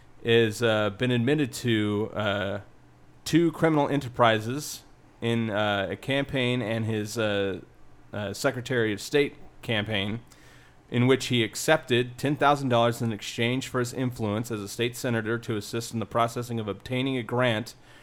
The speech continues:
from the California Department of Public Health. Uh, he also accepted an eleven thousand dollar bribe in exchange for arranging a meeting with another state senator to discuss specific legislation.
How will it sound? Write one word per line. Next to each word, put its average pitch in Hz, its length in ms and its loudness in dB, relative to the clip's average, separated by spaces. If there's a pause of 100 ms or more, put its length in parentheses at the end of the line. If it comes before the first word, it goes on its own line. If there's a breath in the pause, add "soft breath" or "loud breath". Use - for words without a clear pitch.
(400 loud breath)
from 113 260 2
the 107 100 0
California 120 500 0
Department 110 380 0
of 101 80 -6
Public 107 300 -4
Health. 104 420 -4 (800 soft breath)
Uh, 104 180 4
he 110 140 2
also 143 320 4
accepted 117 500 0
an 104 140 0
eleven 139 340 4
thousand 117 380 2
dollar 104 240 2
bribe 98 440 -2
in 107 140 -4
exchange 117 500 0
for 113 200 0
arranging 131 480 0
a 113 40 2
meeting 117 540 2
with 107 140 -2
another 120 280 0
state 120 280 -4
senator 113 360 -2
to 120 160 -6
discuss 117 520 -2 (160)
specific 127 480 -8
legislation. 110 840 -4